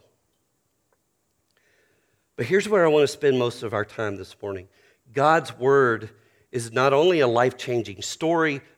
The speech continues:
that has life-changing power, God's word itself is a life-changing instrument. Paul said that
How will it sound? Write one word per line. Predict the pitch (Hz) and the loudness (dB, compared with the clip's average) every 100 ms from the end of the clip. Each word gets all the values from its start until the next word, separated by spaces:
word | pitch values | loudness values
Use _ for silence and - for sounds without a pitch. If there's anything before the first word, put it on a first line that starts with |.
| - | -12
that | 117 | -4
has | 113 107 | -4 -2
life-changing | 113 120 - 113 101 95 - | -2 -2 -4 -8 -6 -10 -12
power, | - 165 131 101 - _ _ _ _ _ _ _ - | -6 -4 -4 -6 -12 _ _ _ _ _ _ _ -2
God's | 165 156 165 | 0 0 2
word | 175 | 2
itself | 151 - - 190 185 - | 2 0 0 2 2 -2
is | 135 | -4
a | 127 | 0
life-changing | 127 131 180 185 - 165 160 139 135 135 - | 2 2 2 -2 -8 -4 -4 -2 -4 -6 -6
instrument. | 151 143 - 101 87 78 _ _ _ _ _ _ _ _ _ _ _ _ _ _ _ _ _ _ _ _ _ - | -8 -8 -10 -12 -18 -20 _ _ _ _ _ _ _ _ _ _ _ _ _ _ _ _ _ _ _ _ _ -6
Paul | 143 147 | -4 -2
said | - 131 113 | 2 2 2
that | 120 107 | -2 -4